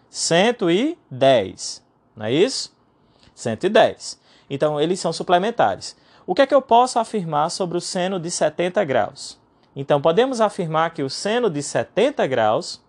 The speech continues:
olha o que é que eu posso afirmar. O seno de setenta graus é igual ao seno de cento e dez graus,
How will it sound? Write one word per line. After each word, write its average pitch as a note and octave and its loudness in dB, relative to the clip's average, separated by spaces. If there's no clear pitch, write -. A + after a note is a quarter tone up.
olha E3+ 4
o - -12
que A3+ -8
é G#3 -8
que - -10
eu G#3 -2
posso F#3 -4
afirmar. D3+ -8
O A3+ -2
seno D#4+ 2
de C4 -2
setenta F3 0
graus D3 2
é G#3+ 6
igual C3 2
ao F#3+ 4
seno D#3 -6
de D3+ -6
cento G#3+ 0
e A#3 -2
dez F#3 2
graus, A2+ -6